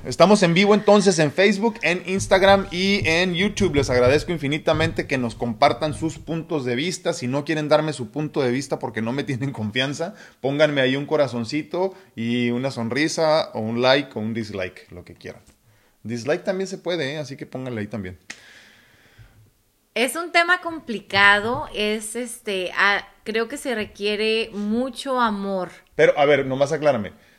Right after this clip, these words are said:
Speaker 1: ¿Complicado de poner en práctica o complicado porque habrá personas que no quieran ponerlo en práctica?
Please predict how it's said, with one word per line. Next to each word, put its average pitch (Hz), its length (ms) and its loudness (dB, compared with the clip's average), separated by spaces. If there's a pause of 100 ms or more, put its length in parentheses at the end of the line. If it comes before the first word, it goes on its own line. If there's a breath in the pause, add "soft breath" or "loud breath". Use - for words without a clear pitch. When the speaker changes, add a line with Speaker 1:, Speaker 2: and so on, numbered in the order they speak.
(720 soft breath)
Speaker 1:
¿Complicado 151 760 6
de 240 100 4
poner 127 300 -2
en 175 160 -2
práctica 208 580 4
o 139 120 6
complicado 127 560 2
porque 117 200 -4
habrá 110 220 0
personas 131 380 -4
que 113 100 -6
no 117 180 -2
quieran 123 260 0
ponerlo 107 300 -2
en 104 60 -4
práctica? - 400 -10